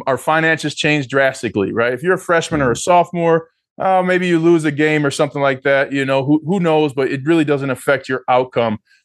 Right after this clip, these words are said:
Speaker 1: So I, what I've seen just from the way coaches have coached the players and the way players have responded, that coaches have taken it upon themselves about halfway through this season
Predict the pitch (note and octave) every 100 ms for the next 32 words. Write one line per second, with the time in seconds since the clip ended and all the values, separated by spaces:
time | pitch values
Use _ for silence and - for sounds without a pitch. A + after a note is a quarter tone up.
0 | _ - C3+ C3+ D3+ D3+ F#3+ G3+ - -
1 | D3+ C#3+ C3+ C#3 D3 B2 A#2+ D3+ D#3+ E3
2 | D#3 D3 D3 C3 - - D3 - C#3 -
3 | C#3 C#3 C3+ B2 A#2 C#3+ D3 D3 C#3+ C#3
4 | B2 A#2+ - C#3 C3+ B2 A2+ - _ _
5 | - C3+ - E3+ D#3+ D3+ C3+ - D3+ D3
6 | C3+ B2 D3 C#3 C#3 B2+ - C3 A#2+ A#2+
7 | A#2+ A#2+ C#3 C3+ C#3+ C3 C#3 B2 A#2+ -
8 | C#3+ B2+ B2